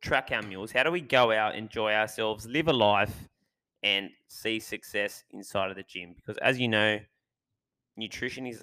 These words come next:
eighty percent of the game. I know I've said it's probably ninety percent of the game, but yeah, it's eighty percent of the game here, all right? So we're gonna go through four steps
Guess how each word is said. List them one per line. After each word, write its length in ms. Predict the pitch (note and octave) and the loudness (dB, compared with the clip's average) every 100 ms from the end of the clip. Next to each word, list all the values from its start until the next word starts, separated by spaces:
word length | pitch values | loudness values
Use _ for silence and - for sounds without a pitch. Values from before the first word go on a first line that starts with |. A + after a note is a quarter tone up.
| - | -2
eighty 260 | A2 G#2+ - | -2 0 -2
percent 260 | - F#2+ | -2 -2
of 80 | F#2+ | -4
the 60 | F#2+ | -6
game. 300 | F#2 F2+ G2 | -6 -2 2
I 20 | |
know 180 | B2 D3+ | 4 4
I've 100 | C3+ | 6
said 180 | A2+ G2+ | 4 4
it's 120 | - | -2
probably 360 | - F#2 F2 - | 2 2 0 0
ninety 260 | G2 G2 | 2 2
percent 200 | G2 G#2 | 0 -2
of 60 | G2+ | -2
the 80 | G#2 | -2
game, 240 | G2+ G2+ | 0 0
but 180 | G2+ - - - _ | 0 -4 -12 -20 _
yeah, 180 | - E2+ | 2 2
it's 160 | E2+ - _ - | 2 -6 _ 2
eighty 160 | C3 C#3+ | 6 6
percent 240 | - C#3 | 4 2
of 60 | A#2 | 2
the 80 | G#2 | 2
game 200 | G2+ F#2+ | 0 0
here, 160 | E2+ | -4
all 60 | D2+ | 2
right? 240 | G#2+ D#3 - - | 8 8 6 6
So 240 | C#3 B2+ - _ _ _ _ _ _ _ _ - | 8 10 6 _ _ _ _ _ _ _ _ 0
we're 160 | C#3 | 2
gonna 200 | D#3 A3 | 4 2
go 200 | A3 F#3 | 8 8
through 500 | F3 - D#3 D#3 D3+ D#3 - _ _ _ _ _ _ _ | 8 4 6 6 4 0 -12 _ _ _ _ _ _ _
four 320 | - C#3 C3+ | -2 4 4
steps 560 | C3 - G#2 - - - | 4 2 2 2 -8 -14